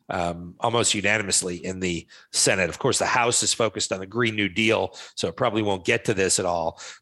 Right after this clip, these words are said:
But, um, it seems like the Senate is doing, uh, is actually passing a bipartisan bill. Do you think that daylight savings time should be made permanent and we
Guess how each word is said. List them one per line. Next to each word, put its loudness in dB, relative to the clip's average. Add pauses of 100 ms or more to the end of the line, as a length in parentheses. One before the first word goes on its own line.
But, 0
um, 0
it -4
seems 2
like 0
the -4
Senate 2
is -4
doing, 0
uh, 0 (340)
is -2
actually 2
passing 0
a -4
bipartisan 0
bill. 2
Do -4
you 2
think 0 (360)
that 2
daylight 4
savings 2
time -2
should -2
be -4 (240)
made -2
permanent -2 (420)
and 0
we 0